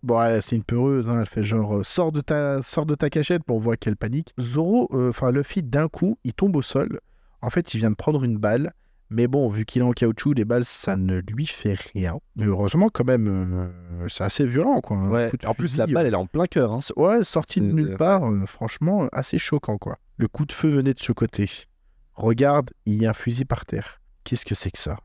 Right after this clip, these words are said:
Speaker 1: Je n'ai jamais vu rien d'aussi louche. Alors,
Speaker 2: Qu'est-ce
Speaker 1: pour
Speaker 2: qu'on
Speaker 1: vous
Speaker 2: va
Speaker 1: décrire,
Speaker 2: décrire ?
Speaker 1: c'est un coffre avec une coupe afro
Speaker 2: Voilà.
Speaker 1: et des pieds. Voilà, c'est pas, voilà.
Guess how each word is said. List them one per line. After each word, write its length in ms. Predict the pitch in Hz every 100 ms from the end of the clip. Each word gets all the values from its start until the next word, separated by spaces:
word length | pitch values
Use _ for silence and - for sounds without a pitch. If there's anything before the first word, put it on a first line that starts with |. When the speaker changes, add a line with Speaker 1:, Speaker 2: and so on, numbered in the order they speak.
| _
Speaker 1:
Je 120 | -
n'ai 80 | 104
jamais 260 | 98 110 113
vu 120 | 110
rien 180 | 107 110
d'aussi 300 | 104 - -
louche. 240 | 104 -
Alors, 360 | - 110 90 - _ _ _
Speaker 2:
Qu'est-ce 160 | - 131
Speaker 1:
pour 80 | 113
Speaker 2:
qu'on 60 |
Speaker 1:
vous 60 | 110
Speaker 2:
va 60 | 147
Speaker 1:
décrire, 320 | 147 - 123
Speaker 2:
décrire ? 280 | 127 - - - _ _
Speaker 1:
c'est 180 | - 117
un 140 | 110
coffre 400 | - 117 113 - - _ _ _
avec 240 | 110 110 -
une 100 | 110
coupe 200 | - 143
afro 400 | 123 - 110 - _ _
Speaker 2:
Voilà. 240 | 113 123 127 _
Speaker 1:
et 100 | 123
des 140 | 113
pieds. 340 | - - 117 101 _ - _ _ - - - _ _ _ _
Voilà, 260 | 123 135 120 -
c'est 200 | - 151
pas, 260 | 214 214
voilà. 260 | 190 139